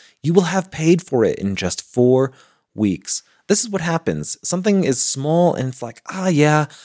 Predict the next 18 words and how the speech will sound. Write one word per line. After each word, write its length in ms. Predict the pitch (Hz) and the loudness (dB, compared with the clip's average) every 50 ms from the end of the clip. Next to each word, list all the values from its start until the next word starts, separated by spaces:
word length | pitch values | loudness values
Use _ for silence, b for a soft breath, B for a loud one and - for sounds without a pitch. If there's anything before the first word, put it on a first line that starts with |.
| B B B - | B B B -4
I 60 | 143 | -2
have 160 | 165 180 - | -2 0 0
to 80 | 160 143 | 0 2
deal 180 | 127 139 147 | 4 4 4
with 120 | 151 147 135 | 4 4 4
that 180 | 117 110 120 | 2 2 2
issue 360 | 139 139 - - 139 135 135 | 0 0 -2 -2 0 0 0
for 200 | 131 - - 110 | 0 0 0 -2
a 40 | 104 | -2
few 280 | 101 - - 147 156 151 | -2 0 0 0 0 2
minutes 260 | 143 135 131 131 - | 0 -2 -4 -4 -2
every 240 | 127 131 127 127 113 | -2 -2 -2 -2 -2
week." 320 | 107 113 131 147 147 - _ _ _ | 0 0 0 0 -2 -6 _ _ _
Those 300 | - 131 165 214 247 - | 4 6 6 6 4 2
minutes 360 | 226 220 220 190 147 - - - - - | 0 0 0 0 0 -2 -6 -10 -8 -2
add 240 | 127 131 143 - - | 0 0 0 0 0
up. 480 | - 143 175 156 - - - - b b b b b b b b b | 2 2 4 4 2 0 -6 -18 b b b b b b b b b
Horrifically, 840 | - 139 143 180 240 254 - 285 277 - - 90 85 85 87 92 | 4 6 8 8 8 8 4 -2 -6 -6 -6 -2 0 0 0 -2